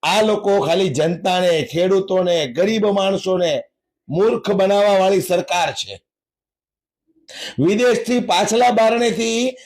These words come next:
વિદેશી કપાસને ભારતમાં આયાત કરવાની મંજૂરી આપે છે, તો એ, એ લોકોને નથી દેખાતું કે આપણે વિદેશી કપાસને આપણે અહીં મંજૂરી ન દેવી જોઈએ. એટલે ઓળખો તમે આ લોકોને, ખરેખર ઓળખો દોસ્તો.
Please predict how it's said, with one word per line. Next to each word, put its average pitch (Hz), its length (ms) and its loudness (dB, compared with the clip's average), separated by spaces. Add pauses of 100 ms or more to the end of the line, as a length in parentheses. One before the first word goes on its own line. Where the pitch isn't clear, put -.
(260)
વિદેશી 233 540 0
કપાસને 208 760 -2 (640)
ભારતમાં 214 720 0
આયાત 214 400 0
કરવાની 220 320 0
મંજૂરી 208 440 0
આપે 208 340 0
છે, 101 180 -6 (480)
તો 190 80 0
એ, 202 320 2
એ 226 60 0
લોકોને 220 420 0
નથી 196 100 -2
દેખાતું 147 540 -2 (240)
કે 175 80 0
આપણે 185 220 2
વિદેશી 196 460 0
કપાસને 190 540 -2
આપણે 175 200 0
અહીં 175 140 0
મંજૂરી 175 380 -2
ન 220 140 0
દેવી 151 280 -4
જોઈએ. 95 340 -18 (640)
એટલે 196 180 0
ઓળખો 208 560 2
તમે 180 240 0
આ 143 120 2
લોકોને, 104 500 -4 (240)
ખરેખર 233 460 2
ઓળખો 220 380 2
દોસ્તો. 190 520 -2